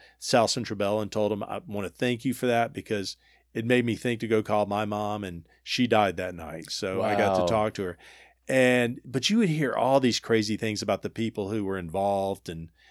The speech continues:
Speaker 1: I just, I wanna set the record straight, and I wanna give people credit where credit was due and move on. So that was, that was fun. And, and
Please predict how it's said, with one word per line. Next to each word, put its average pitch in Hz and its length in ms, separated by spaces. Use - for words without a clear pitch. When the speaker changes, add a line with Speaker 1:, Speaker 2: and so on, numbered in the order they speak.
Speaker 1:
I 117 100
just, 104 220
I 117 40
wanna 98 180
set 185 320
the 170 80
record 147 320
straight, 113 320
and 104 100
I 92 60
wanna 92 320
give 135 240
people 127 380
credit 110 460
where 98 240
credit 104 380
was 98 140
due 95 360
and 90 180
move 98 240
on. 98 140
So - 120
that 208 120
was, 101 120
that 120 160
was 90 120
fun. 87 360
And, 92 220
and - 320